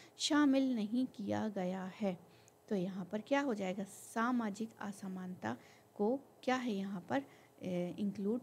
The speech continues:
नहीं किया गया है। प्रति व्यक्ति आय है, जन्म के समय संभावित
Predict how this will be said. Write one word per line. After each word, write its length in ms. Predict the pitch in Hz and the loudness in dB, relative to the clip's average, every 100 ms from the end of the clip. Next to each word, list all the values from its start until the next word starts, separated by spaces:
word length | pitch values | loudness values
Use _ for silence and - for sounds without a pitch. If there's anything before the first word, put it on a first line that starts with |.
| - | -2
नहीं 340 | 196 190 220 | -4 0 0
किया 300 | 208 202 196 | 0 0 0
गया 160 | 196 208 | 0 0
है। 120 | 240 | -2
प्रति 380 | 233 202 196 220 | 0 0 0 -4
व्यक्ति 380 | 208 202 - - | -4 -6 -10 -8
आय 240 | - 180 214 | -4 -2 -2
है, 280 | 226 233 240 - - - | -2 -2 -4 -8 -18 -10
जन्म 360 | 180 214 220 220 | 0 2 2 0
के 160 | 220 220 | 0 0
समय 320 | 208 202 208 | 0 -2 -2
संभावित 640 | - 190 190 190 196 208 | -4 -4 -2 -2 -2 -2